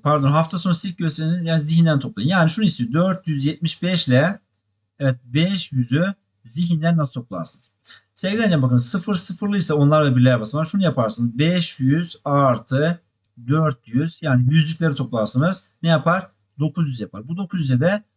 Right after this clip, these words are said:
şuradaki yetmiş beşi ne yaparsınız? Eklersiniz. Dokuz yüz artı yetmiş beş, dokuz yüz yetmiş beş yapar. Yani yüzlükleri şöyle yazalım. Topla artı onluk birlik.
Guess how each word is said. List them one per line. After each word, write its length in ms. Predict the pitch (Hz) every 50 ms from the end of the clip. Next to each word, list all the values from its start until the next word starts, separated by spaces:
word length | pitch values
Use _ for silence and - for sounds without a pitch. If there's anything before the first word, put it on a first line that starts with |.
| _ _
şuradaki 460 | - - - 180 170 151 147 131 135
yetmiş 320 | 147 156 _ - 131 - 131
beşi 180 | 135 127 156
ne 40 | 156
yaparsınız? 540 | 151 143 123 131 123 117 - - 160 160 -
Eklersiniz. 840 | 151 143 127 127 127 127 113 104 - - 113 131 160 180 170 - _ _ _ _ _ _ _
Dokuz 260 | 143 139 139 - 180
yüz 120 | 170 151 147
artı 260 | 131 117 107 - 110
yetmiş 280 | 107 - 104 - -
beş, 300 | 143 165 185 180 180 - _ _ _ _ _ _ -
dokuz 460 | 147 151 139 _ 139 123 117 98 92
yüz 260 | 92 95 90 90 107
yetmiş 400 | 127 139 139 139 120 107 - _
beş 240 | 156 170 175 165 -
yapar. 200 | 120 - 104 113
Yani 640 | 143 160 147 135 120 110 123 151 175 196 196 - _ _ _ - _ _ _ _
yüzlükleri 1300 | 120 131 139 156 160 160 151 139 139 147 143 139 - - 135 131 135 131 123 123 135 151 170 196 208 214 - _ _ _ _ _ _
şöyle 320 | _ - 131 123 120 113
yazalım. 440 | 110 101 92 98 95 120 147 175 185 _ _ _ _ _ _ _ _ _ _ _ _
Topla 720 | - 156 147 131 123 _ - 113 113 127 147 170 202 214 _ _ _ _ _ _ _ _ _ _ _ _
artı 640 | - 151 160 151 131 120 113 _ 160 165 185 202 208 _ _ _ _ _ _ _ _
onluk 440 | - 165 156 151 143 135 131 123 _
birlik. 440 | 135 120 107 98 85 82 - -